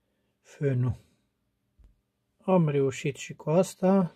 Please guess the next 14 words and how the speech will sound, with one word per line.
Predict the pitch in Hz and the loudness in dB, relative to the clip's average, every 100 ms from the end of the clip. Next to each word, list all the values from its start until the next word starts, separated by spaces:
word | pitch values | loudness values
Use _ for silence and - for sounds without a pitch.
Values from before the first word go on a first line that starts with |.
| - | -4
Poate | 170 - | -4 -2
vă | 147 143 | -4 -4
spune | - - 165 160 156 | -6 -4 0 2 2
unii | 160 160 147 | 4 2 0
de | 156 | -2
ce | 175 | 0
n-am | 156 156 | 2 0
pus | 156 143 | -4 -6
roșu, | 151 165 - 156 | -2 -2 -2 -4
galben | 160 160 147 147 | 0 0 0 -2
și | - | -2
albastru. | 151 135 143 127 - 143 | -4 -2 -2 -4 -10 -4
Pentru | 156 160 170 156 | 0 2 0 -2
că | - 165 190 | 2 4 4